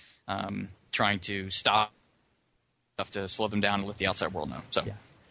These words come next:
Speaker 1: that's pretty much the synopsis.
Speaker 2: Mm-hmm.
Speaker 1: Am I close? Is that
Speaker 2: Oh,
Speaker 1: good?
Speaker 2: that was, that was pretty good. And, and, and again, Die Hard is the epitome of a high concept action movie. I mean, it's e-, every Hollywood exec in the world drools over that opportunity when somebody comes in their office and says,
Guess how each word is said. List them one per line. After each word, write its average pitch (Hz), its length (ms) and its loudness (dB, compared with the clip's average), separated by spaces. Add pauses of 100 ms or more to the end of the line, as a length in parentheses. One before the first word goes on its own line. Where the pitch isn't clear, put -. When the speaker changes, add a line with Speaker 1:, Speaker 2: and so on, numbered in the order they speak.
Speaker 1:
that's 165 240 6
pretty 208 200 6
much 196 180 4
the 175 60 2
synopsis. 160 340 6
Speaker 2:
Mm-hmm. 294 80 8
Speaker 1:
Am 139 60 8
I 143 80 4
close? 254 320 0
Is - 60 -4
that 147 100 10
Speaker 2:
Oh, 180 60 12
Speaker 1:
good? 160 80 12
Speaker 2:
that 180 100 12
was, 233 180 6
that 147 100 6
was 156 80 8
pretty 220 180 6
good. 233 200 12
And, 175 160 8
and, 170 180 8
and 165 200 8
again, 151 300 8
Die 165 180 6
Hard 165 240 8
is 127 180 4
the 131 120 6
epitome 139 640 4
of 120 200 2
a 113 100 0
high 110 280 0
concept 101 640 -8 (380)
action 110 460 -2
movie. 104 280 -2
I - 20 -4
mean, 117 120 0
it's - 320 -2 (600)
e-, - 120 -16
every 170 520 8
Hollywood 151 380 8
exec 135 320 4
in 147 80 6
the 135 60 6
world 127 360 4
drools 139 360 8
over 127 180 6
that 131 140 6
opportunity 131 520 4
when 123 120 2
somebody 131 240 2
comes 127 240 4
in 131 80 2
their 135 160 6
office 127 260 4
and 123 120 -2
says, 117 300 0